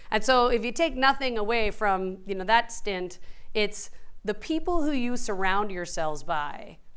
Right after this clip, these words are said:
are the key to your success, right? And the weakest link, the lowest common denominator, will also define where your ceiling is, so to speak.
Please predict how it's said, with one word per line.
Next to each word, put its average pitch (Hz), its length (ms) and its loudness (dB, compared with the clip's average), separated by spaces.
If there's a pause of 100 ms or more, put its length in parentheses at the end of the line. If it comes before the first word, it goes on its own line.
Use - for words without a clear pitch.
are 202 120 4
the 185 120 -4
key 254 260 -4
to 226 60 0
your 185 200 -2
success, - 800 -6 (880)
right? 202 380 -4 (320)
And 240 600 4 (680)
the 202 100 0
weakest 262 400 -2
link, 247 540 0
the 208 80 -2
lowest 226 360 2
common 220 300 0
denominator, 196 640 0
will 170 120 -4
also 190 360 0
define 175 800 -2 (160)
where 180 220 -4
your 160 180 -6
ceiling 160 420 -6
is, - 340 -14
so - 220 -4
to 160 80 -4
speak. - 440 -4